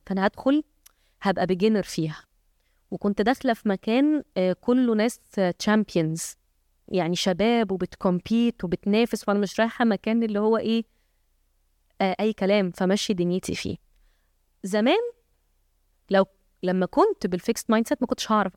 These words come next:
أخش. ليه؟ كنت عايز إيه ده؟ I'm not fitting.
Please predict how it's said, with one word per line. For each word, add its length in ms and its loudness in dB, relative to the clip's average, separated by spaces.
أخش. 80 -20
ليه؟ 220 2
كنت 140 -10
عايز 180 -6
إيه 100 0
ده؟ 220 0
I'm 40 0
not 340 2
fitting. 320 -4